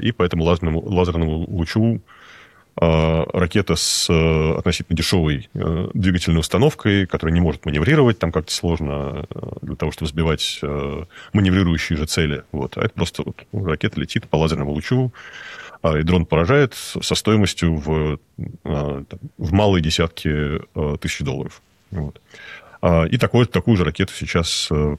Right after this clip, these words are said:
поставила на производство Франция. Ну, пок-, пока это просто, а, в, в С Ш А есть с-, сто тысяч таких ракет произведено. Вот, во Франции только, только начали производство. И ракеты, э, американские, э, Украине поставляются,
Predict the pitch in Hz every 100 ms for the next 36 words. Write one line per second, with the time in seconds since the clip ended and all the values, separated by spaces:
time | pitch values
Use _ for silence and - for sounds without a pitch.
0 | _ - - 87 78 73 76 80 78 -
1 | - 127 - 87 78 78 87 78 - 80
2 | - 85 - - - 85 82 _ _ -
3 | - - - - 80 78 80 80 78 78
4 | 73 82 82 82 - - - 98 87 76
5 | 82 - - - - - - - - 95
6 | 165 - - 85 - 80 80 - 78 73
7 | 71 73 71 80 76 - - 78 85 87
8 | - 78 - - 80 82 76 - 73 76
9 | 104 123 85 82 - - - - _ 85
10 | 87 95 90 90 85 82 - 80 80 80
11 | 78 78 - 92 87 98 85 - 76 69
12 | - - - - - - 87 82 - 113
13 | 90 78 - - 73 120 160 - - 117